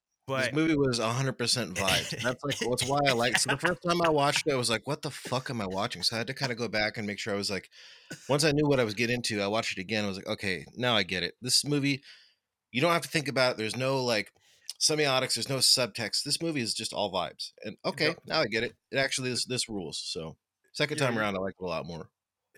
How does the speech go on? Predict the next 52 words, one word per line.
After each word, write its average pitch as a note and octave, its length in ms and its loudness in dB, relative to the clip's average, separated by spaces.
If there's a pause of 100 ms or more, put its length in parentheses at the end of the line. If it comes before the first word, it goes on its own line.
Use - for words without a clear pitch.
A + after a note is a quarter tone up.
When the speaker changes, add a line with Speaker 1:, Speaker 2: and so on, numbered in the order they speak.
Speaker 2:
You're D#3 180 -10
so D#3 260 -6
right, B2 300 -6
man. A2 300 -10
I B2+ 120 -4
had D#3 180 -4
it D3 120 -6
on C3 140 -4
the A2+ 80 -8
back, G2+ 320 -4
in A#2 100 -6
the A2 80 -4
background A2 680 -4
while G#2+ 160 -6
I A2+ 40 -4
was, G#2 200 -10
like, F#2+ 220 -10
just G#2+ 160 -16
kinda, A2 200 -8
like, F#2+ 240 -10 (180)
you C3 80 -14
know, B2+ 160 -6
kinda C#3+ 220 -8
scroll B2 200 -8
through A2+ 160 -12
Twitter A2 440 -8
and F#2 100 -10
smoking A#2 280 -10
weed A2+ 140 -10
and A#2 80 -12
shit. A2 240 -10 (380)
And D#3+ 140 0
there G#3+ 80 0
were A3 80 -2
some F3+ 300 -6
scenes C3 460 -8
where A2+ 120 -6
I B2 100 -2
didn't F3 140 -10
even C#3+ 200 -8
have B2 200 -6
to A2 80 -10
look G#2 300 -8
up A#2 320 -6 (300)
from A#2 260 -10
my A2 120 -6
computer. G2+ 560 -16 (160)
You G#2 100 -16
know G#2+ 60 -14
what F#2+ 80 -12
I F#2+ 40 -14
mean? G2+ 240 -14